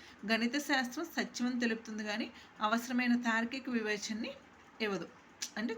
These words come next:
just సత్యం అని తెలుపుతుంది కానీ తార్కిక వివేచన అనేది ఇవ్వదు. అదేవిధంగా మరి అన్ని పాఠశాలలో, ప్రైవేట్ పాఠశాల, గవర్నమెంట్, ఈ అన్ని పాఠశాలలో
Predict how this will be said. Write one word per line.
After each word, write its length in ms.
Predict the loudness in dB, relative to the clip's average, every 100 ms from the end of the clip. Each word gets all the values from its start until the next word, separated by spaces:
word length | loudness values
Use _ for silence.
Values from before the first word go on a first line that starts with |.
| -4
just 280 | -4 -2 -4
సత్యం 360 | -4 -2 -2
అని 140 | 0 0
తెలుపుతుంది 380 | 0 -2 -4
కానీ 140 | -4 -2
తార్కిక 520 | 2 2 2 -6 -4
వివేచన 480 | -2 0 -2 -2 -4
అనేది 260 | -4 -4
ఇవ్వదు. 240 | -2 -4 -6 -12 -18 -6 2
అదేవిధంగా 580 | 4 4 4 4 6
మరి 180 | 6 4
అన్ని 300 | 2 2 2
పాఠశాలలో, 520 | 4 2 2 -2 -2
ప్రైవేట్ 400 | 0 0 0 0
పాఠశాల, 340 | 0 -2 -2 -2
గవర్నమెంట్, 380 | 0 0 0 -2
ఈ 80 |
అన్ని 260 | -2 0 -2
పాఠశాలలో 640 | 2 2 2 0 0 0